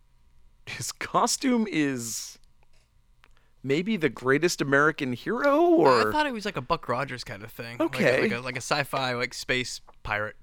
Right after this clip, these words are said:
Speaker 2: guy.
Speaker 1: Sure, I'll, I'll give you that. I mean, it, something like that. It looks, yeah, I can see that. Um, okay, uh, and then he's, while he's talking to her, she shows him her boobs in a shot that we don't see.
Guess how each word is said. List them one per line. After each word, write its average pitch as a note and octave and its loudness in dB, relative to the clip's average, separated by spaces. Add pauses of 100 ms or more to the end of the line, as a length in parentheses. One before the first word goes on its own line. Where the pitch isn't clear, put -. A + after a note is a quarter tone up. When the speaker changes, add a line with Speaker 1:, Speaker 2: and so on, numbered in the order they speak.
Speaker 2:
guy. - 4
Speaker 1:
Sure, G#3 6
I'll, C#3 4
I'll G3+ 4
give C3 -2
you A2+ 0
that. G#2+ 2
I - -2
mean, B2+ -2
it, - -10 (180)
something C#3+ -2
like A2+ -2
that. B2 0 (460)
It F#3 -6
looks, - -4
yeah, F#3+ 2 (240)
I A#3 2
can E3 -10
see A2 -6
that. E2 -6 (520)
Um, D3 8 (160)
okay, - 4 (220)
uh, B2+ 0 (100)
and C#3+ 0
then D3 4
he's, E3 -6 (300)
while C#3+ 4
he's C#3+ -2 (480)
talking F3 0
to B2+ -2
her, G#2+ -6
she - -4
shows G#3 0
him G3+ -2 (120)
her D3+ 4
boobs A2+ -2 (640)
in C#3+ 0
a B2 0
shot D#3+ 0
that - -4
we D3 -2
don't C3+ 2
see. - -10